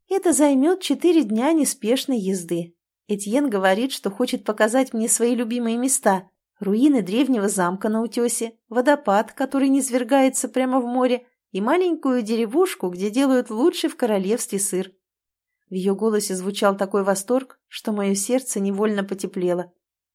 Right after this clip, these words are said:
Давно я не видела свою старшую дочь такой беззаботно счастливой. «А здесь»,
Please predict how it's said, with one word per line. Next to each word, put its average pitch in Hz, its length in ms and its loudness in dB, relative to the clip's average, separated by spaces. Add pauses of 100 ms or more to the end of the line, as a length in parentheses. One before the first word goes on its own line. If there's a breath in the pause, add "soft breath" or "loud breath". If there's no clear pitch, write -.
(120)
Давно 208 420 -2
я 220 160 -4
не 190 140 -4
видела 190 320 -4
свою 202 300 -2
старшую 202 540 0
дочь 214 340 -4
такой 196 260 -2
беззаботно 190 640 -4
счастливой. 180 640 -6 (720)
«А 220 140 4
здесь», 233 440 0